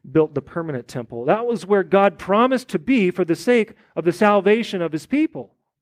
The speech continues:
David's communion, his fellowship with God in the tabernacle was, was where David derived his identity, his understanding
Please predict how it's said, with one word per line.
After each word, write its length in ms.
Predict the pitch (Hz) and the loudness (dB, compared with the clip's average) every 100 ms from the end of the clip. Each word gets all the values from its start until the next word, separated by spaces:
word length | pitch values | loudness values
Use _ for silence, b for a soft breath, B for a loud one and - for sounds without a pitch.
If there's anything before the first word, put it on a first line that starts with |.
| _ _ _ _ _ _ _ _ _ _ _ _ _ 147 | _ _ _ _ _ _ _ _ _ _ _ _ _ 0
David's 380 | 220 254 247 | 0 2 -4
communion, 760 | - 226 214 220 277 269 185 143 | -2 -4 -2 -2 -2 -2 -4 -4
his 240 | 151 170 - b | -4 -4 -8 b
fellowship 680 | _ 254 277 285 - 196 185 | _ -2 0 -2 -2 -4 -2
with 220 | 170 147 | -4 -2
God 360 | 240 269 226 185 | 0 4 4 2
in 100 | 175 | -2
the 60 | |
tabernacle 800 | - 240 269 226 165 147 139 143 | -2 0 2 0 -2 -6 -6 -6
was, 280 | 151 185 - B B | -4 -4 -6 B B
was 200 | 190 190 | -4 -4
where 460 | 170 247 285 294 285 b b _ _ _ | 0 2 4 2 -2 b b _ _ _
David 420 | 208 277 277 277 | 0 2 -2 -2
derived 580 | 190 175 202 269 285 226 | 0 0 0 2 2 0
his 320 | 208 247 202 | -2 -2 -4
identity, 880 | - 214 175 156 277 277 190 139 - _ _ _ _ B B B | 0 0 0 -2 0 0 0 -4 -6 _ _ _ _ B B B
his 300 | 269 247 - | 0 0 -2
understanding 1040 | 269 277 269 - - 262 269 247 196 147 | 0 2 0 -2 -2 0 0 2 -2 -2